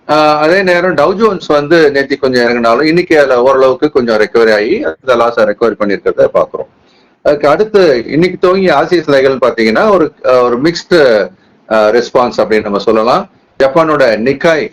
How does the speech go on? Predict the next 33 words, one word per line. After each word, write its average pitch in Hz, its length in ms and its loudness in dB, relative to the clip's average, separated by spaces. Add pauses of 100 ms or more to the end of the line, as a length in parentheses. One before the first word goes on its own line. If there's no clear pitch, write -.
(140)
ஓரளவுக்கு 117 540 0
பாசிட்டிவாகவும், 110 640 0
சிங்கப்பூரோட, 110 680 0 (300)
ஆ, 104 260 2 (600)
ஆ, 98 300 0
ஸ்ட்ரைட் 127 340 -2
டைம்ஸ் 110 380 -4
கொஞ்சம் 143 460 -2
பாசிட்டிவாகவும் 107 460 2
இருந்தது 98 260 0
நம்ம 92 160 -2
பார்த்தோம். 131 460 -2 (400)
அதே 185 220 0
நேரம் 170 380 0
ஹாங்காங் 160 600 0
வந்து 131 400 0
மைனஸ்ல 113 560 -2
போயிருக்கு, 104 540 0
ஆ, 104 40 0
தாய்வான் 120 580 0
சந்தை 104 260 -2 (180)
கொஞ்சம் 101 240 -6
மைனஸ்ல - 440 -8
போயிருக்கிறத 95 440 -4
பாக்குறோம். 113 360 0 (380)
சீன 214 260 0
சந்தை 135 380 0
ஓரளவு 120 440 0
கொஞ்சம் 107 340 -4
தாக்கு 113 260 -4
பிடிச்சிட்டு - 380 -6
நிக்கிறதையும் 95 560 -2
பாக்குறோம். - 280 -6